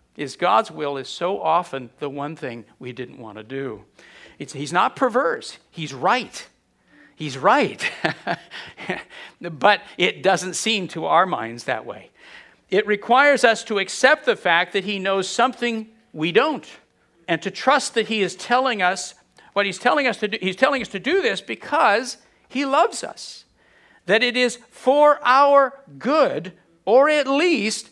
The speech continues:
for the good of someone else. There is no escaping this reality. Ongoing submission is the very essence of our walk with God,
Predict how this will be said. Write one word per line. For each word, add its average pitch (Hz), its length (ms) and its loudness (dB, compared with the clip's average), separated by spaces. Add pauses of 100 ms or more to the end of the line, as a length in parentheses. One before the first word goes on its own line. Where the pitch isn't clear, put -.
(120)
for - 240 2
the 226 140 0
good 247 380 2
of 214 200 4
someone 185 520 -2
else. 208 640 -6 (1040)
There 185 200 4
is 202 140 -2
no 233 240 -2
escaping 220 760 -2 (120)
this 165 280 -8
reality. 190 640 -4 (600)
Ongoing 262 560 2
submission 214 720 -4 (240)
is 196 160 0
the 196 100 2
very 202 300 2 (160)
essence - 760 -4 (400)
of 175 160 6
our 175 220 6
walk 185 320 4
with 196 180 -6
God, 165 380 -2